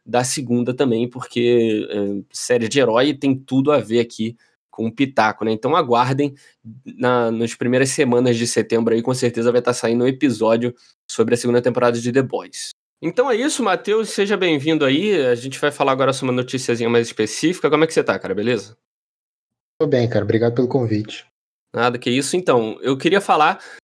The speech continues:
Speaker 1: porque o Horizon Zero Dawn, que era um jogo exclusivo pra P S quatro, ele ganhou uma nova data de lançamento pra P C. Uma nova data não, né? Ele ganhou uma data de lançamento pra P C, o pessoal tava esperando,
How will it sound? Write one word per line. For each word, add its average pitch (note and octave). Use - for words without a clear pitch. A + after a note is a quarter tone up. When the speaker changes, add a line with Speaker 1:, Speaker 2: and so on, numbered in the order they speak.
Speaker 1:
porque D#3+
o D3
Horizon D#3
Zero D3
Dawn, A2+
que D3+
era C3
um B2+
jogo A#2+
exclusivo B2
pra B2+
P -
S -
quatro, A#2+
ele D3
ganhou C#3
uma D3
nova C3+
data C3+
de C3+
lançamento C3+
pra C3
P A2+
C. -
Uma C#3
nova E3+
data G#3
não, C#3
né? A#2+
Ele A2+
ganhou C#3+
uma F3
data C3
de B2
lançamento A#2
pra A#2+
P C3
C, C#3
o D#3+
pessoal B2+
tava A#2
esperando, D3